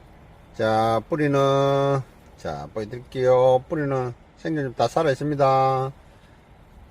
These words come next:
여기 신화입니다, 신화. 자, 입변성 중토 두 촉짜리 십 센치 영점육. 가격은 칠만 오천 촉짜리, 칠만 오천 원.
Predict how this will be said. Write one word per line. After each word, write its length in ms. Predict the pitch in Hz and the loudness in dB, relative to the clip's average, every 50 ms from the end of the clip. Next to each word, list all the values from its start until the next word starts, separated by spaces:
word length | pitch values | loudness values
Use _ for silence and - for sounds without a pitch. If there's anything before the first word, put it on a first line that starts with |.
| - | -2
여기 200 | 139 143 160 170 | 0 2 2 2
신화입니다, 460 | 156 - - 147 143 135 135 139 131 123 | 0 0 -2 -2 0 0 0 0 -2 -2
신화. 680 | - - 117 110 110 104 98 87 92 104 113 117 113 110 - - - - - - - - - - - - - - - - | -2 -4 -4 -2 -2 -2 -2 -4 -4 -6 -6 -6 -8 -10 -14 -20 -20 -20 -20 -20 -20 -20 -20 -20 -20 -20 -20 -20 -16 -8
자, 300 | - 113 107 104 101 98 | -4 -2 0 2 0 0
입변성 720 | - 156 156 - - 180 175 170 151 - - 139 117 107 101 | 0 -4 -4 0 0 0 2 2 0 -2 -2 -2 -2 -2 -4
중토 760 | 104 92 - - 113 95 82 85 98 113 135 147 160 156 151 - - - | -6 -8 -6 -6 -4 -4 -2 -2 -2 -2 -2 -2 -2 -4 -6 -8 -10 -8
두 180 | 123 113 107 | -8 -8 -8
촉짜리 760 | - - 147 151 143 - 147 202 190 147 123 139 165 180 165 - - - - - - - - - - - - - - - - - - - - - - - - - - - - | -2 -2 -2 0 2 2 4 4 4 4 4 4 4 2 2 0 -6 -18 -20 -20 -20 -20 -20 -20 -20 -20 -20 -20 -20 -20 -20 -20 -20 -20 -20 -20 -20 -20 -20 -20 -20 -20 -20
십 240 | - - - 226 185 | -10 -6 -6 -2 4
센치 300 | - 240 220 170 196 180 | 4 4 4 6 6 4
영점육. 680 | 208 247 247 202 - 202 156 156 165 196 220 202 151 - - - - - - - - - - - - - | 4 4 2 0 0 0 2 2 2 4 2 2 2 -2 -10 -20 -20 -20 -20 -20 -20 -20 -20 -20 -20 -2
가격은 1080 | - 139 147 156 156 170 165 156 156 151 147 147 143 139 131 127 123 120 110 107 104 101 - - | 4 4 6 6 6 4 6 8 10 10 10 10 10 8 8 6 4 2 2 0 -2 -4 -8 -12
칠만 840 | - - 214 220 220 220 220 220 214 202 190 170 151 117 104 156 | -8 -6 -4 -4 -4 -4 -4 -4 -2 -2 -2 -4 -6 -8 -6 -4
오천 320 | 170 196 202 - 208 196 | -4 -4 -2 -4 -4 -6
촉짜리, 340 | 180 175 170 196 190 180 175 | -6 -6 -6 -4 -4 -4 -6
칠만 340 | - - 202 202 196 190 190 | -6 -8 -6 -4 -2 0 0
오천 260 | 185 185 - - 180 175 | 0 -2 -2 -2 -2 -2
원. 480 | 175 175 175 170 170 170 170 170 165 | -2 -2 -2 -2 -2 -4 -6 -8 -10